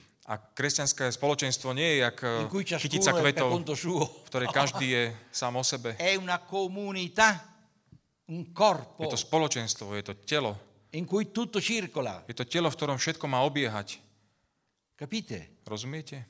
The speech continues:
Speaker 2: Allora, siamo responsabili anche di fronte al creato, all'universo.
Speaker 1: Tak a ďalej, sme zodpovední aj tvárou v tvár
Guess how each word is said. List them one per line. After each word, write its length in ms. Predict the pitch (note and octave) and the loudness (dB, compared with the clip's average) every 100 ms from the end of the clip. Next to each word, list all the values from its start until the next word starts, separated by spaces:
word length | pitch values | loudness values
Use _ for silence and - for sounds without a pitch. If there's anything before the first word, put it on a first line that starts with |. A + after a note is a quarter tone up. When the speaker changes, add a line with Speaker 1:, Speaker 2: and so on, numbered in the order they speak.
| _ _ _ _ _ _ _ _ _ _ _ _ _ _ _ _ _ _ _ _ _ _ _ _ _ _ _ _ _ _ _ _ _ _ _ _ _ - | _ _ _ _ _ _ _ _ _ _ _ _ _ _ _ _ _ _ _ _ _ _ _ _ _ _ _ _ _ _ _ _ _ _ _ _ _ -8
Speaker 2:
Allora, 400 | B2 A2 G2 E2 D2+ - _ _ _ _ | -4 -2 -4 -8 -14 -20 _ _ _ _
siamo 560 | G#2+ - D3 D3 C3 G#2+ | -12 -2 4 6 4 -2
responsabili 800 | B2 - F#3 F3 G#3+ A3 G#3 E3+ | -6 -6 -6 -2 0 0 2 4
anche 420 | E3+ F3 F3 E3+ | 4 4 2 -2
di 100 | D#3+ | -2
fronte 760 | D#3 D3 C#3+ C#3+ C#3+ C#3 C#3 - | -2 0 0 -2 -2 -2 -2 -4
al 180 | C3+ | -6
creato, 680 | B2+ C3+ C3 C#3+ C#3+ A#2+ G#2+ | -4 0 4 6 4 2 -4
all'universo. 880 | G#2+ A#2+ A#2+ C#3 C#3+ B2 - F#2 D2+ - | -4 -4 0 4 4 2 -8 -10 -14 -16
Speaker 1:
Tak 260 | - G#2 G#2 | -8 -8 -6
a 80 | A#2+ | -2
ďalej, 460 | B2+ B2+ G#2+ A2+ | 2 2 0 -4
sme 160 | D3+ B2+ | -8 -4
zodpovední 640 | B2+ D3 E3+ D#3 D#3+ D#3+ E3 | 0 -2 -2 -4 -4 -4 -2
aj 220 | C#3 C3 | -4 -2
tvárou 300 | D3+ D#3 D#3 | 0 0 0
v 80 | - | -4
tvár 280 | C3+ C#3 | 0 0